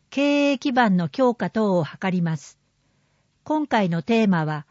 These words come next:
ウェブエスエヌエス活用。ホームページ、動画、エスエヌエスの導入から運用、連携のポイントをわかりやすく解説します。日時、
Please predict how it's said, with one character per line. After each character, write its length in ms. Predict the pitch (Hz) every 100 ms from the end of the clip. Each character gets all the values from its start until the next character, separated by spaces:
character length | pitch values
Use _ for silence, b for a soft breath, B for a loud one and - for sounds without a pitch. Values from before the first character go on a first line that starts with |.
| _ _ -
ウ 40 |
ェ 100 | 190
ブ 280 | 190 233 233 _
エ 100 | 208
ス 160 | - 285
エ 140 | 285
ヌ 120 | 269
エ 140 | 277 269
ス 140 | -
活 320 | - 175 202
用。 380 | 202 185 175 170 _ _ _ _ _ _ _ _ _ _ _
ホ 220 | 254 285
ー 20 |
ム 140 | 285
ペ 220 | 277 285 262
ー 40 |
ジ、 260 | 190 165 - _ _
動 260 | 202 240
画、 260 | 226 214 - _ _ -
エ 80 | 196
ス 160 | -
エ 120 | 294
ヌ 100 | 277
エ 120 | 285 285
ス 140 | -
の 120 | 185
導 240 | 151 202 214
入 200 | 214 214
か 160 | - 196
ら 200 | 196 185 _ _
運 280 | 226 254 254
用、 420 | 233 214 208 - _ _ -
連 240 | 233 277
携 200 | 277 269
の 120 | 254
ポ 160 | 240 233
イ 140 | 240
ン 60 | 247
ト 320 | - 233 220
を 100 | 214 - _
わ 140 | 190
か 140 | 202 262
り 100 | 277
や 100 | 294
す 140 | -
く 160 | - 190
解 220 | - 190
説 280 | 202 190 196
し 140 | -
ま 160 | 175 165
す。 240 | - - _ _ _ _ _ _ _ _ _ _ _ _ _
日 320 | 220 277 - 208
時、 220 | 156